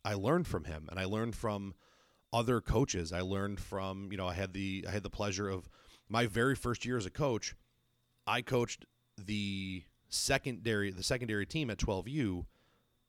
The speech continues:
at Inferno. So the fir-, the, the number, the, the A team, we'll say, was New Era. The B team was Inferno. I was one of the coaches on Inferno.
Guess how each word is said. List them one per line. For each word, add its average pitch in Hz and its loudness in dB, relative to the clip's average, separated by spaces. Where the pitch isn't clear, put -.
at 104 2
Inferno. 104 4
So 107 0
the 92 0
fir-, 123 2
the, 101 0
the 95 -4
number, 95 0
the, 92 -4
the 95 -2
A 107 2
team, 95 -2
we'll 90 0
say, 90 0
was 92 0
New 98 2
Era. 87 2
The 92 -4
B 90 -2
team 92 -4
was 90 -4
Inferno. 87 -2
I 90 0
was 92 2
one 95 2
of 90 -2
the 92 -2
coaches 90 -2
on 98 0
Inferno. 90 -2